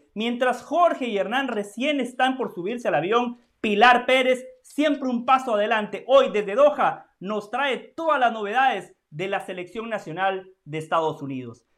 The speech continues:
Pero antes de ir a Qatar, haremos escala en Girona, porque nuestro compañero Mauricio May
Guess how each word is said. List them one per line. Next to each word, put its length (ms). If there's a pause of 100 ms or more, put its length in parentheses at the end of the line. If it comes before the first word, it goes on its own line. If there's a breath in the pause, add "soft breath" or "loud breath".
(200)
Pero 280
antes 320
de 60
ir 100
a 80
Qatar, 500
haremos 360
escala 640 (260)
en 160
Girona, 560
porque 280
nuestro 320
compañero 560
Mauricio 680
May 460